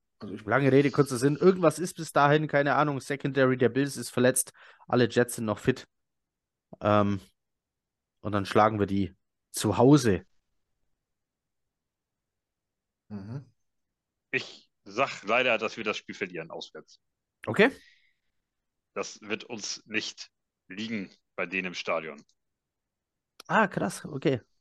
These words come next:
Speaker 2: Ich bin, da bin ich echt gespannt. Die beiden Bills-Spiele, äh, dass wir die so unterschiedlich getippt haben, das, das, da bin ich gespannt, wie die beiden ausgehen. Ich muss irgendwo
Speaker 3: Aber i-,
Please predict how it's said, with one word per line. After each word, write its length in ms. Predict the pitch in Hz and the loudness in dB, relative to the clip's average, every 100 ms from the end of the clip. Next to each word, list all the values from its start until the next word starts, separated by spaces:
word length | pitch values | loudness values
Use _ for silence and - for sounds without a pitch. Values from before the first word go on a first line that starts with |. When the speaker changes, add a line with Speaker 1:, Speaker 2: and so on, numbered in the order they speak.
| _ _ _ _ _ _ - | _ _ _ _ _ _ -12
Speaker 2:
Ich 100 | 131 | -2
bin, 160 | 226 - | -2 0
da 220 | 127 147 | 2 4
bin 140 | 147 | 4
ich 120 | 131 | 2
echt 120 | - - | 0 -6
gespannt. 320 | - 131 117 | -2 0 0
Die 60 | |
beiden 280 | 104 113 127 | 2 2 2
Bills-Spiele, 580 | 143 180 180 - 147 143 - - - - - | 2 0 -2 -4 0 -2 -4 -20 -20 -18 -8
äh, 160 | - | -4
dass 220 | - 117 | -2 -2
wir 80 | 127 | -2
die 100 | 156 | -4
so 160 | 165 156 | -2 0
unterschiedlich 520 | 160 156 - 147 131 | 0 -2 -4 -4 -6
getippt 340 | 139 143 - | -6 -6 -2
haben, 400 | 143 127 123 120 - | 2 4 2 -4 -2
das, 520 | 110 110 - - - | -2 -2 -8 -14 -6
das, 460 | 98 104 - - - _ _ _ - _ _ _ _ _ | -4 -4 -6 -14 -18 _ _ _ -20 _ _ _ _ _
da 140 | 127 | 2
bin 140 | 156 143 | 6 4
ich 100 | 113 | 2
gespannt, 380 | 117 - 104 101 | -6 -2 -2 -2
wie 60 | |
die 100 | 98 | -6
beiden 240 | 92 90 82 | -4 -4 -6
ausgehen. 400 | 92 - 87 - _ _ _ _ - - _ _ _ _ _ _ _ _ _ _ _ _ _ _ _ _ _ _ _ | -10 -10 -12 -12 _ _ _ _ -20 -20 _ _ _ _ _ _ _ _ _ _ _ _ _ _ _ _ _ _ _
Ich 160 | 151 160 | -4 6
muss 240 | 226 247 | 6 6
irgendwo 500 | 208 233 220 180 190 | 4 4 4 6 8
Speaker 3:
Aber 140 | 220 208 | 8 4
i-, 160 | - | -4